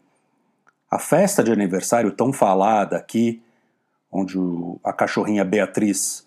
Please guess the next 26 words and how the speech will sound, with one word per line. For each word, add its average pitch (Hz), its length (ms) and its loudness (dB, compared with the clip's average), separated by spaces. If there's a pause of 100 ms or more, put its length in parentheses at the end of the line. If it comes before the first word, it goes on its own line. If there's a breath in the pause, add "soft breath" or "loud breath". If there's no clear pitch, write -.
(120)
estava 107 320 2
louca, 107 420 4
farejando 95 720 0
terra, 101 600 2
sempre 107 300 -4
com 98 140 -4
o - 20 -2
nariz, 98 520 -2 (360 loud breath)
com - 120 -6
seu 101 140 0
focinho 98 720 -2
sujo 90 260 -4
de 113 80 -4
terra, 113 420 0 (240 loud breath)
foi - 200 0
no 151 100 4
início 139 400 4
de 120 100 2
maio, 107 460 2 (260)
ou - 60 -20
seja, - 300 -8
mais 98 200 0
de 123 80 0
um 131 60 2
mês 107 300 2
antes. - 420 -4